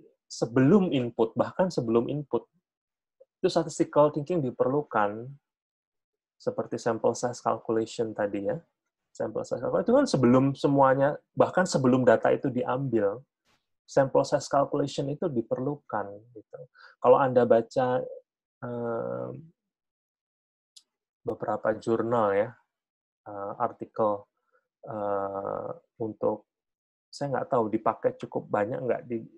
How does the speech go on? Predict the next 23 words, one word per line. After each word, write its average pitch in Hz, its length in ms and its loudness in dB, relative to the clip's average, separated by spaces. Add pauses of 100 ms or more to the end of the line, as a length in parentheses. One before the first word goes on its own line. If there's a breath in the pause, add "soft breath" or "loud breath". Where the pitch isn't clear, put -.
(220)
geologi, 107 400 -2
tapi 151 160 -8
saya 160 160 -4
kira 160 160 -8
dipakai 123 400 -8
juga. 104 320 -4 (560)
Sample 123 400 -4
size 120 240 -6
calculation 127 560 0
itu 127 160 -6
selalu 143 560 -2
diperlu-, 123 400 -2
di-, 117 320 -2
digunakan 120 1040 -6
sebelum, 120 560 -4 (600)
eh, 113 240 -8
pengambilan 110 500 -4
data 101 320 -4
itu 117 160 -10
dilakukan, 104 640 -8 (240)
ya. 135 140 -8 (1800 soft breath)
Juga 147 240 6
dengan 123 240 4